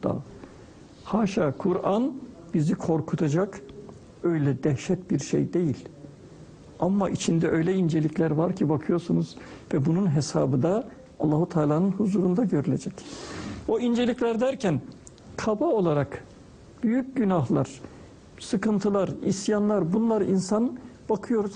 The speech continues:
hemen reddediyor. Diyor ki, "Şunlardan, şunlardan vazgeçersem bu işi toparlarım," diyor. Ama öyle incelikler var ki,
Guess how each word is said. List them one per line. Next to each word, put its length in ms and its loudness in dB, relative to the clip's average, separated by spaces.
hemen 360 2
reddediyor. 680 0
Diyor 200 2
ki, 100 0
"Şunlardan, 640 2
şunlardan 640 2
vazgeçersem 640 2
bu 80 4
işi 160 2
toparlarım," 600 2
diyor. 180 2
Ama 380 2
öyle 300 2
incelikler 580 2
var 280 2
ki, 140 -6